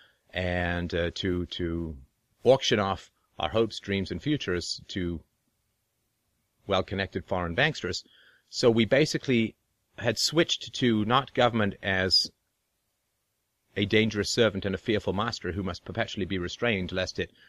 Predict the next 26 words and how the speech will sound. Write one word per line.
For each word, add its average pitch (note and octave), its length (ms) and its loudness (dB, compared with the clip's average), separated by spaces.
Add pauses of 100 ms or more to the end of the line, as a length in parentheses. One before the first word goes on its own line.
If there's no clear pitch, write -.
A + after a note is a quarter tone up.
(140)
break F#2 180 0
the F2+ 60 -10
bonds F2+ 280 -4
of F2+ 60 -6
the E2+ 60 -12
Constitution, G2 720 -4 (300)
wrap F#2 300 0
its - 300 -6 (160)
many-tentacled G2 880 -2 (180)
proboscis G#2 340 -4
around F2 440 -2
our E2 80 -4
neck, G#2+ 200 -4 (180)
and F2 160 -6
suck - 240 -6
our F#2 80 0
blood F2+ 260 -2
dry. B2+ 360 0 (440)
We A#2 160 4
turned D#3+ 320 0
to A#2 100 0
it G2+ 180 2
as G2+ 260 0
an G2+ 140 -4
agency F#2 500 -4
of E2 360 -6